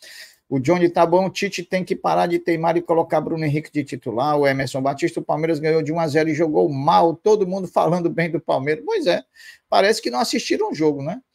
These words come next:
O Alexandre Franco, eu apoio o Mengão. O Alex Schelke, Luiz Araújo é banco pro B H. O Clésio, Marquinhos, o árbitro relatou na súmula que o Jair Vendeiro mandou ele tomar suco de caju. Pois é.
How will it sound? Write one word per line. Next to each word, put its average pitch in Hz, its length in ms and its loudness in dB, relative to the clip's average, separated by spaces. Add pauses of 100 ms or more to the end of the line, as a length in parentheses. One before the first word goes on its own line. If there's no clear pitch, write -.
(300)
O 143 80 -2
Alexandre 165 420 0
Franco, 170 240 -2
eu 160 80 6
apoio 156 320 2
o - 20 -4
Mengão. 139 340 -4
O 156 40 2
Alex 156 240 0
Schelke, 156 320 -4
Luiz 160 220 -2
Araújo 156 280 0
é 160 80 0
banco 135 720 -6
pro 151 140 -4
B 131 160 -2
H. 123 420 -4
O 147 140 -4
Clésio, 160 400 0
Marquinhos, 160 400 -6
o 160 80 0
árbitro 165 240 -4
relatou 160 420 -2
na 165 140 -4
súmula 180 280 -8
que 190 120 -4
o 180 60 0
Jair 175 200 0
Vendeiro 170 320 -4
mandou 165 220 -2
ele 160 100 -4
tomar 160 240 -6
suco 147 220 -10
de - 80 -20
caju. 175 340 -6
Pois 403 220 0
é. 175 160 0